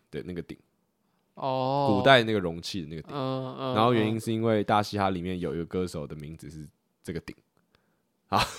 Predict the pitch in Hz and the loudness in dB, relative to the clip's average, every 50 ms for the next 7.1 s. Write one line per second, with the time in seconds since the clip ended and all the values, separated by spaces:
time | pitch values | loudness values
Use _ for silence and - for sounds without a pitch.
0 | - - 135 135 135 131 127 127 139 151 156 - 170 135 123 123 123 127 127 131 | -4 0 2 4 4 6 6 4 4 2 4 4 2 2 2 0 -2 -4 -6 -10
1 | - - 113 110 104 101 104 104 98 95 95 92 104 147 156 139 120 107 104 104 | -2 2 4 4 4 4 4 4 2 2 4 6 8 8 8 8 8 8 6 6
2 | 107 - 117 107 110 101 95 85 85 80 78 - 95 90 90 90 87 82 - _ | 4 0 -4 -4 -4 -4 -4 -4 -6 -6 -4 -4 -4 -4 -4 -6 -8 -10 -12 _
3 | _ - 139 131 123 - 131 127 - _ _ - 107 104 98 98 117 113 107 - | _ -12 -12 -10 -10 -10 -10 -12 -14 _ _ 0 2 2 4 4 4 2 2 0
4 | - - 110 104 92 - 107 95 87 92 90 90 92 90 85 76 95 - - - | -2 -2 -2 -2 0 -2 -2 -2 -2 -2 -2 -2 -2 -4 -6 -8 -12 -10 -4 -2
5 | 104 101 101 98 - 101 107 - _ - - - 92 95 90 - - 87 90 90 | -2 0 0 -2 -4 -8 -10 -14 _ -14 -10 -6 -4 -4 -4 -6 -6 -8 -8 -8
6 | 87 85 92 - - - 113 104 - 147 135 151 131 101 92 90 87 87 87 - | -8 -10 -12 -10 -6 -4 -4 -4 -4 -2 -2 0 0 0 -2 -2 -4 -4 -4 -6
7 | - 113 | -8 -10